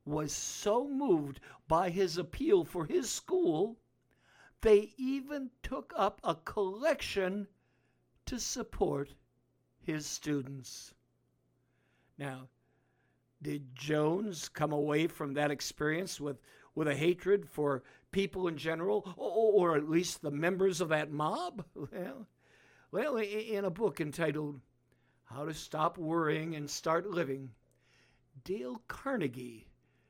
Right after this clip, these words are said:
recounted the story of Lawrence and that angry mob.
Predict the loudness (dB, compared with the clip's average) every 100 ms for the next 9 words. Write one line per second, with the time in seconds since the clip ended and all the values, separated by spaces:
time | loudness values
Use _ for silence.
0 | _ _ -14 -8 -8 -8 -4 -2 0 -2
1 | -4 -8 -8 -2 0 2 0 0 -2 -4
2 | -2 -2 -6 -10 -10 -6 -6 -6 -10 -8
3 | -8 -8 -10 -12 -10 -4 -4 -2 -4 -6
4 | -10 -16